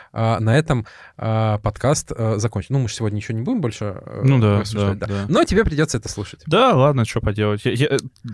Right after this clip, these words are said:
Speaker 2: мне
Speaker 1: Но
Speaker 2: придётся
Speaker 1: повторюсь, что
Speaker 2: слушать,
Speaker 1: прямых
Speaker 2: ну.
Speaker 1: сюжетных спойлеров не будет.
Speaker 2: Окей, давай.
Speaker 1: А, вот, и штука в том, что постепенно он раскручивается, а.
Speaker 2: Подожди, давай начнём, задам
Speaker 1: Давай.
Speaker 2: вопрос, а, который у нас,
Speaker 1: Нужно ли
Speaker 2: может быть,
Speaker 1: смотреть «Бэтмена»?
Speaker 2: н-, нет, давай, который уйдёт у нас в другое русло. Вот,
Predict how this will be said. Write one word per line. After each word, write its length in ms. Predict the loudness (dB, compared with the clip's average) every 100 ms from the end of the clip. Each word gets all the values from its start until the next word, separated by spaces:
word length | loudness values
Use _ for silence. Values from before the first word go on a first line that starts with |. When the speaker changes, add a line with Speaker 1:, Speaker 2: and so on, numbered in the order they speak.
| -14 -12 -12 -12 -8
Speaker 2:
мне 200 | -2 2
Speaker 1:
Но 120 | 4 6
Speaker 2:
придётся 100 | 4 4
Speaker 1:
повторюсь, 200 | 2 2
что 140 | 2
Speaker 2:
слушать, 140 | 2 4
Speaker 1:
прямых 200 | 2 2
Speaker 2:
ну. 60 |
Speaker 1:
сюжетных 340 | 2 0 0 -2
спойлеров 460 | 2 4 4 2
не 60 | 0
будет. 260 | 0 -4 -10 -12 -12 -12 -4
Speaker 2:
Окей, 280 | -2 0 0
давай. 280 | 0 -2 -4 -10 -16 -20 -14 -2
Speaker 1:
А, 1160 | 2 4 4 4 4 4 4 2 2 0 -2 -2
вот, 400 | 2 4 4 2 -2
и 300 | 0 2 2
штука 260 | -2 -6 -6
в 60 | -2
том, 160 | -2
что 140 | -2 -6
постепенно 540 | -8 -8 -2 0 0
он 100 | 0
раскручивается, 960 | -2 -4 -2 -2 -2 -6 -6 -8 -6 -4
а. 420 | -4 -6 -6 -4
Speaker 2:
Подожди, 260 | -2 -2 0
давай 220 | 0 2
начнём, 380 | 0 -2 -4 -2
задам 260 | -2 0
Speaker 1:
Давай. 120 | 2 0
Speaker 2:
вопрос, 340 | 0 -2 -4
а, 800 | -2 0 0 0 0 0 -2 -2 -4
который 200 | -4 2
у 40 |
нас, 80 | 2
Speaker 1:
Нужно 140 | 4
ли 40 | 4
Speaker 2:
может 120 | 4
быть, 80 | 4
Speaker 1:
смотреть 140 | 4
«Бэтмена»? 340 | 4 2 4 2
Speaker 2:
н-, 80 | 4
нет, 240 | 4 4
давай, 240 | 2 2
который 340 | 0 -2 0 2
уйдёт 200 | 2 2
у 40 |
нас 80 | 0
в 40 | 0
другое 280 | 2 4 4
русло. 300 | 2 0 -2
Вот, 220 | -2